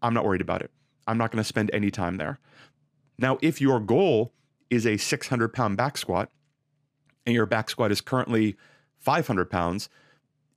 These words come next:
is that a weakness? No. It's just a goal we're going to work on. You might be weak relative to your competition, but that doesn't mean back squat is a weakness for you.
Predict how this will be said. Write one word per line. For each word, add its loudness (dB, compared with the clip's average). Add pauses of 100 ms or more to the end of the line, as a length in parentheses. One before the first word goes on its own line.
is 2
that 2
a 4
weakness? -2 (180)
No. 0 (240)
It's 0
just 0
a 0
goal 2
we're 2
going 0
to -4
work -2
on. -10 (240)
You 0
might 2
be 0
weak 2
relative 0
to -4
your 2
competition, -2 (240)
but -6
that 0
doesn't 0
mean 0
back -6
squat 0
is 2
a 2
weakness -2
for -2
you. -2